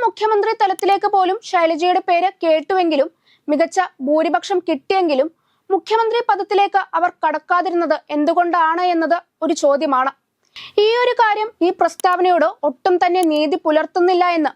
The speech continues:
പറയേണ്ടി വരും. കെ കെ ശൈലജയെ പോലെ തന്നെ സി പി എം രാഷ്ട്രീയത്തിൽ മുഖ്യമന്ത്രി സ്ഥാനത്തേക്ക് ഉയർന്നുകേട്ട മറ്റൊരു ശക്തമായ സ്ത്രീ സാന്നിധ്യമായിരുന്നു കെ ആർ ഗൗരിയമ്മയുടേത്. പിന്നീട് ഇവരുടെയും പേര്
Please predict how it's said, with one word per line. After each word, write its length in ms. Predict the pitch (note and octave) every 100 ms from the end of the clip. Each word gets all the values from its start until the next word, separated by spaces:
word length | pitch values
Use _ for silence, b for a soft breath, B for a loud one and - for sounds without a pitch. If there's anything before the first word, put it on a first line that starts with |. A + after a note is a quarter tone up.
| -
പറയേണ്ടി 380 | C4+ C#4 D4+ D4
വരും. 200 | B3+ C4+ _ _ _ B B G4
കെ 100 | G#4 G#4
കെ 80 | A#4 A#4+
ശൈലജയെ 460 | A#4 A4 G#4 A4 A4
പോലെ 220 | G#4 G4+
തന്നെ 280 | G4 G4+ F#4+ G4+ _
സി 120 | - D#4+ -
പി 60 | F#4
എം 100 | F#4
രാഷ്ട്രീയത്തിൽ 640 | F4 D#4+ E4 - F#4 B3 D4+ F#4+
മുഖ്യമന്ത്രി 500 | C#4+ C4 F4 E4+ E4 F#4
സ്ഥാനത്തേക്ക് 600 | - F4 F4 F4 F4 F4 E4+ D4+
ഉയർന്നുകേട്ട 500 | D#4 E4 F4+ F4 F4 D#4+
മറ്റൊരു 320 | D4+ - F4+ F4
ശക്തമായ 480 | D#4+ _ F#4 F4+ F4+
സ്ത്രീ 260 | - D#4 D#4 D#4+
സാന്നിധ്യമായിരുന്നു 680 | F#4 F4 D#4 F4+ D4+ B3+ D#4+ -
കെ 100 | F4+ F#4
ആർ 60 | F#4 C#4
ഗൗരിയമ്മയുടേത്. 800 | C#4+ D#4 E4 D#4+ C4 C4 C4 B3+ C4 _ _ B B B B
പിന്നീട് 340 | D4+ C#4+ D4 C#4 F4 - C#4
ഇവരുടെയും 420 | D4 D#4 E4 E4+
പേര് 220 | E4+ D4+